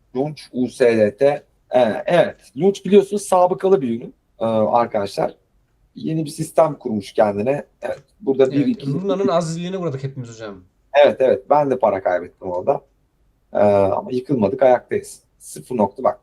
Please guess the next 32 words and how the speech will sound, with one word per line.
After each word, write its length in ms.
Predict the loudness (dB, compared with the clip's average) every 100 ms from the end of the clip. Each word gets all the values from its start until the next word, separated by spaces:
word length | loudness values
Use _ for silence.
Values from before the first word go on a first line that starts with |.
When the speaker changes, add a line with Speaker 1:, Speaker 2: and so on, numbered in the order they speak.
| -4
Speaker 1:
bunun 220 | 0 4
hedefi 500 | 4 4 4 -2 -2 _ _ _ _
şu 240 | -6 0
bölge. 400 | 2 2 2 -4 -6 _ _ _ _ _
Ee, 60 | -4
ama 800 | -2 -2 -6 -8 -8 -6 0 2
o 100 | 4
bölgeden 720 | 2 4 2 2 0 -4 -2
önce, 280 | 0 0 0
yani 240 | -2 -6
şu 260 | -10 -4 2
bölgeye 440 | 2 2 2 2
dikkat, 380 | -2 -2 -2 -2 _ _ _ _ _ -10
ee, 40 |
arkadaşlar. 760 | -4 0 0 0 -4 0 0 -2 _ _
Şu 220 | -12 0
bölgeye 400 | 2 2 4 4
dikkat. 340 | 2 -6 -6 -4
Bu 120 | 2
bölge 260 | 2 4
olunca 220 | 2 4 2
Lunch'la 400 | 2 -2 -2 -2
ilişkinizi 540 | -4 -8 -8 -10 0
kesin. 320 | 0 0 -8 -14
İkinci 380 | -4 -4 -4 -2
target, 460 | 0 0 -6 -6
birinci 240 | 0 0 0
target. 200 | -2 0
Peki 200 | 0 2
içerideki 640 | -2 0 4 4 2 2
bölgeleri 460 | 2 4 4 2 -2
neler? 320 | -4 -4 -4